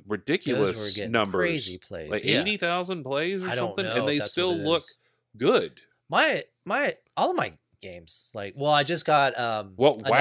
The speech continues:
Speaker 1: waxing
Speaker 2: Medieval.
Speaker 1: Yeah.
Speaker 2: Yeah.
Speaker 1: It's, it's worth saying, you know, if you wax, and this
Speaker 2: You
Speaker 1: is, I
Speaker 2: gotta
Speaker 1: guess
Speaker 2: keep
Speaker 1: it's
Speaker 2: it
Speaker 1: going back into
Speaker 2: clean,
Speaker 1: operator
Speaker 2: yeah.
Speaker 1: hat again.
Speaker 2: Yeah.
Speaker 1: Wax your games, keep 'em clean,
Speaker 2: Yeah.
Speaker 1: change the rubbers out, and they will look
Speaker 2: Oh, yeah.
Speaker 1: You get a dirty game, or, and, and also change out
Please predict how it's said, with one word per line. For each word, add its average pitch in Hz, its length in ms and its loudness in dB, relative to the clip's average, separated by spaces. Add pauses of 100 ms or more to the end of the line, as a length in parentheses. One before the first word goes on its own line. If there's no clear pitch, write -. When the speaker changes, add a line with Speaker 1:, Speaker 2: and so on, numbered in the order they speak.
Speaker 1:
waxing 131 180 0
Speaker 2:
Medieval. 110 480 -4 (500)
Speaker 1:
Yeah. 156 140 8
Speaker 2:
Yeah. 113 160 4 (240)
Speaker 1:
It's, 135 220 6
it's 143 240 4
worth 151 240 -2
saying, 143 380 -2
you 120 100 -4
know, 110 180 0
if - 160 -8
you 151 140 -4
wax, 123 560 0 (120)
and 107 200 -2
this 120 180 -4
Speaker 2:
You 147 60 -8
Speaker 1:
is, 156 80 -6
I - 60 4
Speaker 2:
gotta - 100 4
Speaker 1:
guess 117 80 4
Speaker 2:
keep 139 80 -6
Speaker 1:
it's 107 60 -10
Speaker 2:
it - 20 -12
Speaker 1:
going 117 180 4
back 113 220 4
into 113 120 -4
Speaker 2:
clean, 107 60 4
Speaker 1:
operator 101 420 2
Speaker 2:
yeah. 104 120 0
Speaker 1:
hat 90 100 -4
again. 95 240 -6
Speaker 2:
Yeah. 98 140 -4 (340)
Speaker 1:
Wax 113 540 0
your 101 80 -12
games, 95 480 -4
keep 107 300 -10
'em 95 120 -12
clean, 123 520 -6
Speaker 2:
Yeah. 101 160 -6 (180)
Speaker 1:
change 104 320 -10
the 92 60 -12
rubbers 120 320 -2
out, 107 260 0
and 101 160 -6
they 110 160 -6
will 104 400 -2
look 101 300 -4 (120)
Speaker 2:
Oh, 156 100 -12
yeah. 123 180 -14 (100)
Speaker 1:
You 120 140 -12
get 147 120 -4
a 117 60 -2
dirty 123 300 0
game, 120 340 0
or, 123 160 2
and, 123 220 2
and 117 120 0
also 110 540 0
change 110 420 -4
out 98 380 -2